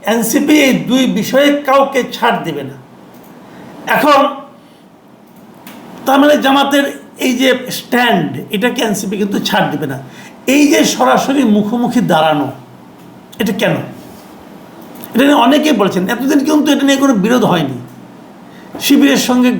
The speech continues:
কাঁধে কাঁধ মিলিয়েই তো এনসিপি ছাত্ররা আন্দোলন করেছে, ক্ষমতা থেকে হাসিনাকে সরিয়েছে। এখন তারা বিভাগ হয়ে, বিভেদ তাদের মধ্যে দেখা দিচ্ছে কেন?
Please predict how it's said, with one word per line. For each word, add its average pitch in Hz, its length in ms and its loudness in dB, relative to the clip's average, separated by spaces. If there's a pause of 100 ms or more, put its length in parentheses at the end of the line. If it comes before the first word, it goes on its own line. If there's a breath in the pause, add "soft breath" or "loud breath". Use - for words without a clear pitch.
(100)
কাঁধে 226 300 2
কাঁধ 196 340 -2
মিলিয়েই 269 280 2
তো 262 100 2
এনসিপি 233 360 -2
ছাত্ররা 233 480 2
আন্দোলন 208 360 0
করেছে, 202 380 -2 (880)
ক্ষমতা 208 680 0 (280)
থেকে 208 200 0
হাসিনাকে 190 460 -2
সরিয়েছে। 220 600 0 (720 loud breath)
এখন 294 400 0
তারা 294 160 2
বিভাগ 202 600 0
হয়ে, 175 120 -2
বিভেদ 190 560 -4
তাদের 175 220 -2
মধ্যে 165 140 -6
দেখা 175 180 0
দিচ্ছে 175 240 -6
কেন? 156 120 -4